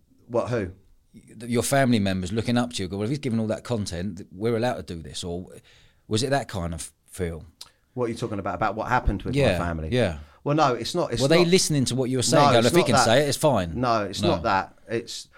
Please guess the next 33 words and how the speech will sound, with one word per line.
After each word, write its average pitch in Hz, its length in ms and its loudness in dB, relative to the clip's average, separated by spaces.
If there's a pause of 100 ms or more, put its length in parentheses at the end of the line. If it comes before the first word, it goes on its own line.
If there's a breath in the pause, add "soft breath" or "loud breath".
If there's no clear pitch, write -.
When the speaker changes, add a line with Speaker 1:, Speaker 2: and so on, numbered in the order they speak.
(340 soft breath)
Speaker 1:
I, 135 80 -6
I'll 143 240 0
just 131 200 -4
say 82 200 -6
it. - 40 -8
It's - 140 -10
like, 101 220 -6
you 107 60 -6
know, 87 100 -4
one 117 160 -4
of 107 60 -4
my 107 140 -2
uncles 90 340 -8
in 87 80 -10
my 87 120 -10
family 87 420 -10
was 85 240 -12 (180)
doing 92 180 -8
inappropriate 85 540 -10
things 85 300 -14
with 82 300 -16
younger 85 300 -10
people 82 300 -14
in 80 80 -10
my 98 60 -4
Speaker 2:
Yeah. 95 80 -6
Speaker 1:
family. 80 420 -12
Speaker 2:
Yeah, 95 220 -10 (120)
okay. 92 180 -14 (160)
Speaker 1:
Right? 95 280 -8 (100)
Speaker 2:
Okay. 101 220 -12 (260 soft breath)
Speaker 1:
So, 110 520 -2 (220)
um, 107 580 -4